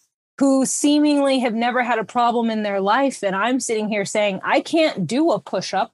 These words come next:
because I don't have the range of motion in my wrist." And there is no one out there who speaks to those people.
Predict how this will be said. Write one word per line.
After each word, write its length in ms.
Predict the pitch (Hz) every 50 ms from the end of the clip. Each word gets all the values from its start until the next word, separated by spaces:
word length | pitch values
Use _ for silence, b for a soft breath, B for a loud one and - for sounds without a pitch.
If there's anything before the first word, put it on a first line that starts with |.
| _ _ -
because 240 | - 175 240 202 180
I 140 | 208 220
don't 160 | 262 269 - 254
have 180 | 240 233 214
the 80 | 196 196
range 240 | 208 214 220 208 196
of 80 | 175
motion 400 | 202 220 226 240 - - 214 202
in 140 | 190 190 196
my 80 | 185 185
wrist." 680 | 190 220 233 214 208 - - - _ - - - - _ _ _ _ _ _ _ _ _ -
And 180 | 240 240 247
there 120 | 240 247 294
is 220 | 349 415 381 277
no 160 | 294 254 240
one 160 | 226 220 202 185
out 280 | 175 185 202 185 196
there 440 | 202 208 202 202 196 190 185 175 - _ _ _
who 140 | 262 262 247
speaks 560 | - - - - - 262 254 - - - -
to 160 | - 277 226
those 240 | 190 208 196 185 -
people. 540 | - - 208 185 - - 180 156 160 160 -